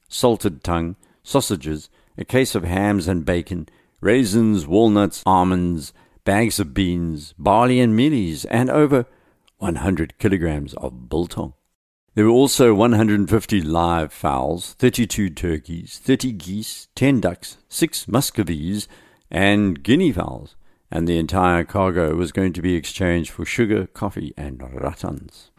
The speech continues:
But it was its next big trip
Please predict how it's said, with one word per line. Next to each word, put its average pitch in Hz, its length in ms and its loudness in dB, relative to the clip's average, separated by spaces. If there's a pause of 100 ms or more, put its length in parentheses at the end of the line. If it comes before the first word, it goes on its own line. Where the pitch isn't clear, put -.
(1200)
But 139 160 2
it 113 140 -2
was 135 320 4
its - 260 -2
next 123 420 -2
big 113 280 2
trip - 340 -2